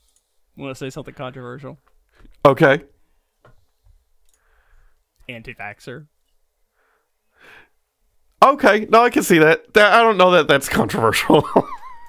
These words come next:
Speaker 1: It's a little controversial. But it is, it is kind of a too stupid to live thing.
Speaker 2: Yeah.
Speaker 1: Or, like, yeah, yeah, that's what I'm gonna say. I'm gonna go with that. Like, and when I say anti-vaxxer, I mean, like,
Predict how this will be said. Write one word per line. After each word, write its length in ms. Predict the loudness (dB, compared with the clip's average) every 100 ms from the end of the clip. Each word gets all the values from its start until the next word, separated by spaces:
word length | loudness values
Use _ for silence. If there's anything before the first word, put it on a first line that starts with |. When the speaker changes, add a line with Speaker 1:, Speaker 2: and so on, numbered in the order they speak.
| -20 -20 -20 -20 _ _ -2
Speaker 1:
It's 260 | -2 -2 -6
a 60 |
little 220 | -4 -4 -4
controversial. 680 | -20 -20 -20 -20 -20 -20 -20 -20 _ _ _ -6
But 160 | -2
it 140 | 0 0
is, 380 | 0 -4 -8 -12 _ _ -8
it 100 | -4
is 140 | -4
kind 240 | 0 -2 -2
of 60 | -6
a 40 |
too 220 | -8 -10
stupid 320 | -8 -10 -10
to 80 | -14
live 220 | -12 -12
thing. 320 | -14 -18 -18 -20 -20 -6
Speaker 2:
Yeah. 420 | 2 4 4 2 -2 -12 _ _ _ _ _ _ _ _ _ _ -4
Speaker 1:
Or, 220 | 0 0
like, 400 | 2 2 2 -2
yeah, 300 | -4 -4 -4 -6
yeah, 220 | -14 -14 -14
that's 200 | -12 -8
what 60 | -6
I'm 40 |
gonna 140 | -6 -6
say. 160 | -6
I'm 120 | -4 -2
gonna 160 | 0
go 140 | 0 -2
with 120 | -2
that. 300 | 0 0 -2 _ -20 -20 _ -6 0
Like, 260 | 0 -2 _ -4
and 140 | -2 0
when 100 | 0
I 80 |
say 200 | 2 0 2
anti-vaxxer, 680 | 0 0 0 -2 -4 -10
I 100 | -10
mean, 280 | -10 -12 -10
like, 340 | -8 -8 -10